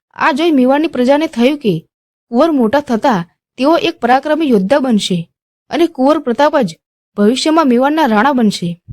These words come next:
રાણા ઉદયસિંહને ઘણી રાણીઓ હતી, પણ એમની પ્રિય અને માનીતી રાણી રાણી ધીરબાઈ હતી. ધીરબાઈની વાતને રાણા ઉદયસિંહ વધારે મહત્વ આપતા. રાણી ધીરબાઈના કહેવાથી જ રાણા ઉદયસિંહે તેમના દીકરા જગમાલને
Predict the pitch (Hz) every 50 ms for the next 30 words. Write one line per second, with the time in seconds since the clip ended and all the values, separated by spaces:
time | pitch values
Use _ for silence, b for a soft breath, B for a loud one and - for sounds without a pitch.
0 | - - _ _ _ _ _ _ _ _ _ _ _ _ _ _ _ _ _ _
1 | _ - 185 202 214 262 339 349 320 277 262 320 320 - 330 320 330 339 240 226
2 | 247 285 320 285 240 208 208 226 262 302 285 233 208 - - 165 175 - _ _
3 | _ _ _ _ _ - 311 339 - 277 269 302 339 330 - 262 254 262 320 320
4 | 302 302 302 330 302 254 220 226 254 285 269 320 302 233 220 226 254 277 214 160
5 | - - _ _ _ _ _ - 202 220 247 320 349 247 220 226 208 214 262 285
6 | 285 240 202 165 - 160 156 165 _ _ _ _ _ _ _ _ 185 220 220 226
7 | 233 294 330 339 359 349 294 277 269 262 285 330 294 269 262 294 330 285 254 220
8 | 269 302 285 - 247 185 170 - _ _ _ _ _ 202 208 208 254 311 359 330
9 | 269 - 247 285 277 294 277 240 202 - - _ 185 165 160 - _ _ _ _
10 | _ _ _ _ - 202 226 247 311 349 254 254 247 226 269 294 311 330 339 330
11 | 277 240 233 262 294 294 - 262 190 165 - - _ _ _ _ _ _ - 196
12 | 214 226 277 320 311 269 247 285 302 294 294 294 330 339 - 269 240 269 311 302
13 | 254 277 269 311 311 262 208 208 202 226 254 285 311 285 214 170 170